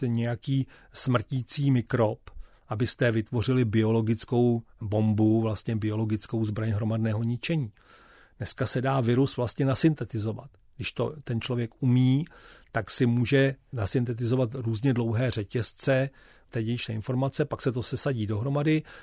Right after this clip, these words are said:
dá se to do hostitelských buněk a máte třeba virus obrny nebo virus španělské chřipky. Virus španělské chřipky je takový zabiják,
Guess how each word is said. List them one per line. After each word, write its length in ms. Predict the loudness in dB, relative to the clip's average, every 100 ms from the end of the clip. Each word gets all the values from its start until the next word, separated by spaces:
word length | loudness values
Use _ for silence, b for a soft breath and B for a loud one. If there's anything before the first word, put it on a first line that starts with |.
| B
dá 140 | -4 -2
se 160 | -2
to 140 | 0 0
do 120 | 0
hostitelských 640 | -2 -4 -2 -2 -2 -4
buněk 320 | -2 0 -2 -2
a 60 |
máte 300 | -2 0 -2
třeba 280 | -4 0 0
virus 380 | 2 2 2 0
obrny 540 | -2 0 2 2 -2 -6 -10
nebo 260 | -8 -10 B B B -8
virus 560 | -4 2 4 2 -2 -10
španělské 640 | -10 -4 0 0 0 0 -2
chřipky. 480 | 0 -2 -2 -4 -4 B B
Virus 180 | -2 -2
španělské 480 | 0 0 0 0 -4
chřipky 300 | -4 -2 -2
je 60 |
takový 480 | 0 0 2 2 4
zabiják, 840 | 4 4 2 0 0 -2 -4 -6